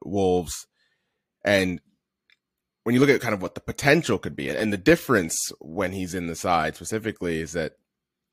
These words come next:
small sample size, very small sample size, but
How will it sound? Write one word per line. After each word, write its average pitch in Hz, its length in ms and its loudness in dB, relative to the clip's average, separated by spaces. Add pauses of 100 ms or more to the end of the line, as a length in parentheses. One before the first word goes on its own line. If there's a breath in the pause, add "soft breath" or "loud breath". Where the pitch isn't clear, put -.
(1300)
small 160 320 10
sample 101 260 4
size, 80 380 -2
very 104 360 4
small 110 240 2
sample 92 280 -4
size, 87 360 -4
but 90 320 -4